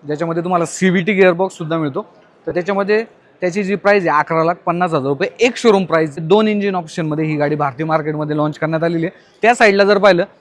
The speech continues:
तर तिकडे एक लेफ्ट हँड ड्राईव्ह गाडीसुद्धा आहे. आता Nissan जे आहे ते ही गाडी बाहेरच्या देशांमध्ये सुद्धा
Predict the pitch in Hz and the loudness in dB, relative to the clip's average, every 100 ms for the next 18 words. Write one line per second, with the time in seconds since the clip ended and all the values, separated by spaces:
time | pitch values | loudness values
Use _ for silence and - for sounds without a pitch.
0 | - 147 156 170 196 165 185 165 156 170 | -14 -10 -8 -2 0 0 -4 0 2 4
1 | 208 175 170 175 170 175 175 151 156 160 | 2 0 -4 2 4 4 4 2 0 -2
2 | 151 151 139 175 - _ - 156 170 180 | 0 2 2 -2 -12 _ -8 -4 -2 0
3 | 190 190 196 151 160 175 147 147 151 147 | -2 -2 -8 -6 0 0 2 0 2 0
4 | 147 190 _ - 131 139 127 147 185 170 | 0 -6 _ -14 -6 -6 -4 -2 -2 0
5 | 185 180 180 170 147 156 147 135 | -2 0 -2 -4 -4 -6 -6 -6